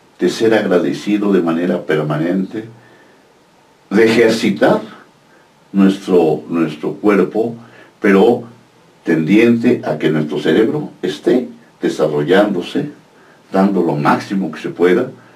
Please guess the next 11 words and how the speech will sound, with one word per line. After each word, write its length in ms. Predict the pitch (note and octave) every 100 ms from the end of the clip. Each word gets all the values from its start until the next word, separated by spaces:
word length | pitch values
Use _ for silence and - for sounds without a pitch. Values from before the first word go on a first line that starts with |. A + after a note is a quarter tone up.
| _ _ -
¿Por 220 | A2+ -
qué? 280 | A3+ A#3+ - - -
Volvemos, 640 | A2 B2 G2+ G2+ A2+ A#2
perdóname, 720 | - - G2+ A2+ A2 A#2 A#2 - - -
a 140 | D#2+
la 120 | C#2+
física 760 | - - F#2+ - G2 - F#2 G2 - - _ -
cuántica, 800 | G2+ G2 F#2+ - - - A#2 - - - - _ _ _ _ _ _
que, 280 | - A2 -
pues, 300 | - F2 -
bueno, 400 | F2+ - -